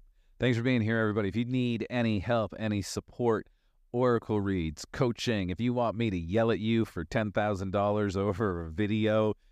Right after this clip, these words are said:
for six weeks, you hit me up. I'm totally joking. Totally joking. And again, I'm sorry for you coaches out there that have those ten thousand dollar six-week video courses. I'm sorry. I think they're bullshit.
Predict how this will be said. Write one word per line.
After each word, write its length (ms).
for 140
six 360
weeks, 420
you 120
hit 200
me 200
up. 180
I'm 140
totally 420
joking. 500
Totally 380
joking. 500
And 100
again, 220
I'm 100
sorry 300
for 140
you 120
coaches 360
out 180
there 220
that 240
have 200
those 220
ten 220
thousand 340
dollar 240
six-week 480
video 340
courses. 520
I'm 160
sorry. 320
I 60
think 160
they're 100
bullshit. 460